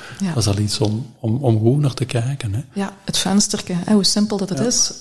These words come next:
Speaker 1: hou dat vensterke erbij en dan, dan kun je, kun je magie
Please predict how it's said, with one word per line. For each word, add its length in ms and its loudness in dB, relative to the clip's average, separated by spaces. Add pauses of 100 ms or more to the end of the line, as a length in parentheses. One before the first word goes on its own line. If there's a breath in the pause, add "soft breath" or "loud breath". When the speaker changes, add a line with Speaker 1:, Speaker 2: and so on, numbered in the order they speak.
(180)
Speaker 1:
hou 160 -2
dat 160 0
vensterke 500 0
erbij 400 0 (600 loud breath)
en 240 2
dan, 360 4
dan 240 4
kun 220 2
je, 280 4 (400)
kun 140 0
je 60 4
magie 340 0